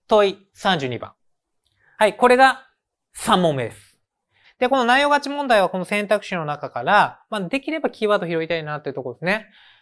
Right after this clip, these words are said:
で、えー、第一日程の方は主語が揃ってます。はい。えー、デニッシュピーポー。ね。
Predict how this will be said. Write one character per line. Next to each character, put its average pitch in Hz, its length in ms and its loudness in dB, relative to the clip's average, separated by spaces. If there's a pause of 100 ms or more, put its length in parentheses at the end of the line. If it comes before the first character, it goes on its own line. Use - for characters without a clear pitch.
(120)
で、 226 320 2 (260)
え 202 280 4
ー、 - 20 4
第 262 160 6
一 311 140 -4
日 320 140 -4
程 214 120 0
の 175 60 -2
方 165 160 -2
は 131 340 0
主 - 320 -2
語 262 140 4
が 151 160 4
揃 202 320 0
っ 202 60 -6
て 196 100 -4
ま 147 120 -6
す。 - 260 -20 (340)
は 196 100 -6
い。 175 140 -8
え 175 40 -8 (260)
ー、 135 40 -4
デ 170 160 0
ニ 196 60 0
ッ - 20 -2
シ 196 80 -10
ュ - 40 -8
ピ 202 60 2
ー 196 60 -4
ポ 196 100 2
ー。 247 40 -2 (340)
ね。 196 260 -8